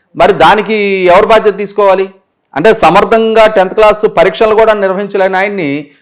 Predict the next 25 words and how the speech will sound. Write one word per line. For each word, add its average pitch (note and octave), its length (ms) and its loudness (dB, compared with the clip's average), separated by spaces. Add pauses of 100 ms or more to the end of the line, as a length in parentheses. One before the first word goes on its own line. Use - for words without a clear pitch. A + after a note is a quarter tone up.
(120)
మరి D3+ 120 2
ఆయన F#3+ 200 2
ఎందుకు A3 200 -2
మంత్రివర్గంలో G3+ 440 -2
కొనసాగిస్తున్నారు? F#3 800 -6 (520)
నూటికి A3+ 400 0
నూరు A3 140 2
పాళ్ళు G3+ 260 2
జగన్మోహన్ F#3 440 0
రెడ్డి F3 160 -4
గారు G3 360 -2 (440)
ఆయన F#3 300 2
మనసుకు F#3 420 0
తోచిన F3+ 380 -2
విధంగా D3+ 540 -2 (460)
చీకట్లోకి A#3 440 2
రాళ్ళు F3 260 4
విసిరి, D3+ 520 -6 (360)
ఆ D#3 140 4
రాళ్ళు G3+ 340 4
విసిరిన A#3 540 -4
దానికి G#3 1000 -4 (320)
సూటిగా G#3+ 400 0
ఎవరికి F#3 380 4
తగిలితే F3+ 680 0